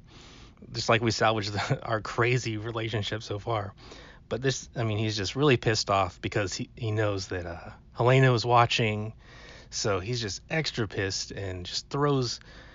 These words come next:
Anne out, and she's, like, you know, really devastated by this. And as she's leaving, uh, he, he's, like, looking out the door, and he see-, <laughs> he sees the hil-, most hilarious thing. It's, it's, uh, Paxton still, I think he's still in his leather pants.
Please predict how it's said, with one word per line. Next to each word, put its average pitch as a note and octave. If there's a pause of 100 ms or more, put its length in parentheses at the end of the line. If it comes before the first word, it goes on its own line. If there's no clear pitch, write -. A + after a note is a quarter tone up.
(140)
Anne A2
out, G#2
and G2+
she's, -
like, F#2+ (520)
you G#2
know, F#2 (240)
really D3
devastated G2+
by F#2
this. F#2
And G2+
as A2
she's D#3
leaving, G#2+ (500)
uh, G2+ (180)
he, B2
he's, G#2+
like, G2+
looking A2+
out G#2+
the G#2+
door, G#2 (180)
and A#2
he G#2+
see-, C#3+
<laughs> -
he C#3
sees B2+
the G#2+
hil-, A#2+
most A#2+
hilarious A2
thing. G2+
It's, F#2+
it's, -
uh, F#2+
Paxton A2+
still, A#2+
I A2
think A#2+
he's A2+
still B2
in A2+
his G2
leather G#2+
pants. G#2